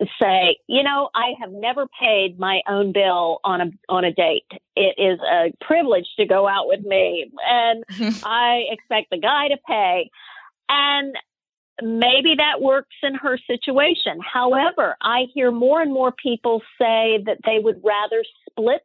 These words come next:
Speaker 1: the bill on the first date because the pressure is off. And you usually pick a place that isn't expensive. I would recommend for a first date that you go to a coffee shop,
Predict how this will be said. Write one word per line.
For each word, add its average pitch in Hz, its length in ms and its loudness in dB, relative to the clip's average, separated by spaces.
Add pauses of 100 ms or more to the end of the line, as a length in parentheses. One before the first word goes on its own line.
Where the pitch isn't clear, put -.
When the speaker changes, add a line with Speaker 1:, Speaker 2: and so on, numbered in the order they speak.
Speaker 1:
the 370 160 -4
bill 190 440 2
on 208 160 -2
the 202 160 -2
first 196 220 0 (100)
date 196 240 2
because 233 360 2
the 269 140 2
pressure 247 420 0
is 370 140 -8
off. 190 380 0 (840)
And 254 320 0
you 262 100 4
usually 240 1000 0
pick 226 220 0
a 233 60 -4
place 208 420 2 (180)
that 196 280 2
isn't 190 400 -4
expensive. 196 760 -2 (240)
I 285 140 0
would 349 200 2
recommend 226 540 0
for 185 140 0
a 175 100 -4
first 202 320 -2
date 185 300 2
that 170 80 -2
you 185 180 -6
go 190 140 2
to 180 120 4
a 165 60 0 (240)
coffee 190 460 -2
shop, 269 360 0